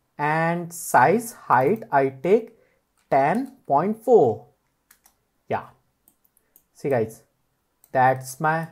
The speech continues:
composition. It's really good. Okay, so now guys, so guys, now I only increase count.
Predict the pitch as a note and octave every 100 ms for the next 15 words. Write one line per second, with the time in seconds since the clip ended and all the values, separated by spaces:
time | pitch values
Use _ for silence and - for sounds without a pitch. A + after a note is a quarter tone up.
0 | _ _ _ _ _ _ _ _ _ -
1 | C3 B2 C3+ C3 C3+ - A#3 C4+ - _
2 | _ _ _ _ C3 - - - B2+ C3+
3 | C#3+ A#3+ - _ _ _ _ _ _ _
4 | _ _ _ _ _ _ _ _ - D#3+
5 | E3+ D#3 A#2 - _ - D#3+ E3 D#3+ D#3
6 | D3+ - C3 B2 G3+ - D3+ E3+ F#3+ -
7 | - _ _ _ _ _ _ - D#3 E3+
8 | E3+ - C#3+ B2+ A3 C#4 _ _ _ _
9 | _ E3+ F#3 F#3+ G3 G#3 G#3+ G3+ G#3+ G#3+
10 | A3 A3+ - _ _ _ - C3 B2+ G3
11 | C4+